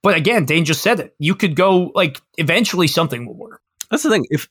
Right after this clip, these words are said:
Speaker 2: I, if I told you, like, it, it's the reason why we never give, like, steps, right? Like, when
Speaker 1: Yes.
Speaker 2: people ask things like this,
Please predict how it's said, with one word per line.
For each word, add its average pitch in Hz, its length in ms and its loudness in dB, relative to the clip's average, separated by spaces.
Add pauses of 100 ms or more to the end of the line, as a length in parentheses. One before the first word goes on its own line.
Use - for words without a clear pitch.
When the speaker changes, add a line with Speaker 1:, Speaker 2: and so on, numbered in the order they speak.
Speaker 2:
I, 185 80 4
if 175 180 0
I 262 160 2
told 175 380 2
you, 160 200 2
like, 139 260 0
it, 160 180 -2
it's - 180 -6
the 185 160 -2
reason 208 340 0
why 147 140 4
we 127 180 0
never 123 240 0
give, 98 240 -2
like, 90 220 -8
steps, - 640 -8 (400)
right? 139 180 0
Like, 147 120 -2
when 139 120 0
Speaker 1:
Yes. 120 100 -2
Speaker 2:
people - 180 -2
ask 147 240 0
things 113 180 -4
like 98 100 -10
this, 104 160 -4